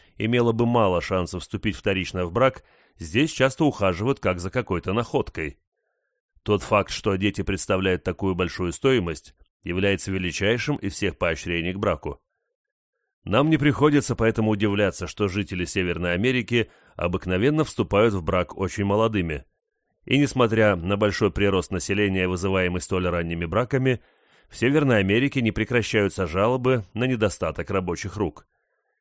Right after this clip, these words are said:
Спрос на рабочих и фонды, предназначенные на оплату их, возрастают, по-видимому, ещё быстрее, чем число рабочих,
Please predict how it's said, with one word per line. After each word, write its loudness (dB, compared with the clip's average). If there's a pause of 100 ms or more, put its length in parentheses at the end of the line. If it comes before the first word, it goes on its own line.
(240)
Спрос 2
на 4
рабочих 2
и -2
фонды, 0
предназначенные -2
на -2
оплату 0
их, 0 (200)
возрастают, 0
по-видимому, 2
ещё 0
быстрее, -2
чем -2
число -4
рабочих, 0